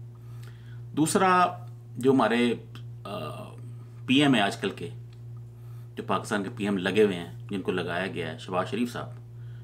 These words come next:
शहबाज शरीफ साहब, उन्होंने एक बयान दिया recently, देख रहा था Facebook पे या कहाँ, कहीं पे, कि जी लाहौर जो कोर कमांडर पे जो अटैक हुआ है,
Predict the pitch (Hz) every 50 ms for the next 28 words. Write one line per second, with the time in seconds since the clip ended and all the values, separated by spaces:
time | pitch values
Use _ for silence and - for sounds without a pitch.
0 | - - - - - - - - 110 104 104 95 92 - - 80 85 82 - -
1 | - - - - - - - - - - - - - - - - 143 156 156 151
2 | 151 123 104 107 104 107 120 139 147 131 123 101 90 92 92 - 101 101 87 -
3 | 107 101 92 85 85 87 87 - - - - - 98 90 95 90 - 95 87 95
4 | 92 - - 90 - - 95 - - 92 90 90 85 - 90 90 - - - 92
5 | 92 90 - 95 90 - - - - - - - - - - - - - - -
6 | - 113 107 110 120 127 127 127 127 123 120 117 113 101 98 95 92 98 98 101
7 | 113 117 110 107 107 104 - 107 101 113 117 - - 110 104 95 95 - 107 92
8 | 98 98 95 - - 95 104 117 - - 98 82 71 -